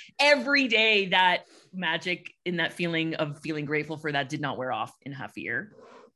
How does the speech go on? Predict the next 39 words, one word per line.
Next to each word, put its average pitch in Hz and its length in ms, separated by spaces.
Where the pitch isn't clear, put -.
Um, 170 380
but 202 120
then 220 200
having 202 340
Red 165 220
on 208 120
my 214 140
hand, 233 440
I 190 80
was 294 160
like, 359 220
"Okay, 302 460
well, 302 380
maybe 294 220
I 587 120
did 554 160
something 220 680
o-, 269 140
okay 254 280
in 269 60
my 277 120
<laughs> - 160
career - 580
or 262 180
in 254 220
my 254 340
attitude 220 680
or 202 140
in 202 120
my 190 220
something 196 600
that 165 280
the 180 80
puppet 170 320
ended 180 240
up 160 160
on 160 80
my 151 140
hand, 160 420